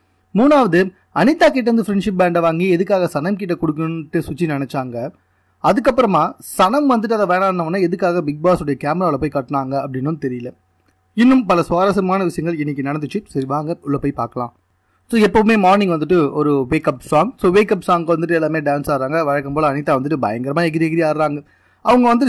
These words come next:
ஸ்டெப் போடுறாங்களோ இல்லையோ, ஆனா செம்மையா வந்துட்டு எனர்ஜெட்டிக்கா ஆடுவாங்க அப்படின்றதுல டவுட்டே கிடையாது. அது முடிஞ்சதுக்கு அப்புறமா என்ன ஆச்சு அப்படின்னு சொல்லி பாத்தீங்கன்னா, சுசித்ரா வந்துட்டு காலையில ஒரு டெய்லி டாஸ்க் மாதிரி சின்னதா கொடுப்பாங்கல்ல. So, சுசித்ரா வந்துட்டு ஒரு பாட்டு பாடுறாங்க. யாரை பத்தினா, ரம்யாவை பத்தி பாடுறாங்க.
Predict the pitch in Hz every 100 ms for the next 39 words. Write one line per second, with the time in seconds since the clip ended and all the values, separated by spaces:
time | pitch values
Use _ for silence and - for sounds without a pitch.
0 | - 226 226 254 220 208 214 202 175 185
1 | 139 143 143 202 226 233 226 185 175 190
2 | 160 165 170 160 151 151 147 175 160 156
3 | 139 139 151 135 123 127 139 120 110 95
4 | - _ _ _ - 190 190 220 254 214
5 | 185 175 175 160 151 147 139 143 131 131
6 | 127 123 143 175 - _ _ _ - 247
7 | 302 247 233 180 165 151 202 165 170 185
8 | 190 196 190 175 160 170 185 170 151 -
9 | 156 143 156 151 156 135 143 135 165 175
10 | - _ _ - 233 233 247 233 175 151
11 | 147 175 147 151 147 170 175 151 127 113
12 | - - 160 208 156 127 131 180 135 180
13 | 202 143 135 147 135 127 127 180